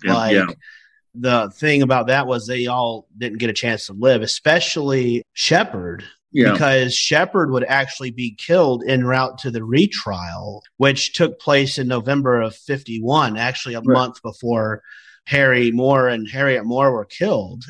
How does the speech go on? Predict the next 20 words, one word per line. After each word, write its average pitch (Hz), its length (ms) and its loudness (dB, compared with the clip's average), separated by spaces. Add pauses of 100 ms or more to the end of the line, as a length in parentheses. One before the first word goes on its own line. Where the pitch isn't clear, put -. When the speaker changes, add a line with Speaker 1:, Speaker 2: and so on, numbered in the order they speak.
(120)
Speaker 1:
Yeah. 120 180 4
Speaker 2:
And 123 240 -2 (840)
I 143 80 2
remember 160 840 2
the 139 140 -2
story 190 640 4
went 147 580 -2
that 127 440 2 (400)
Irvine 160 460 4
and 135 140 -2
Shepard, 175 440 -2
Walter 139 420 0
Irvine 135 540 0
and 120 280 -2 (180)
James 139 300 0
Shepard, 170 420 0
they 135 160 2
were 131 140 2
staying 139 560 0
in 127 560 -2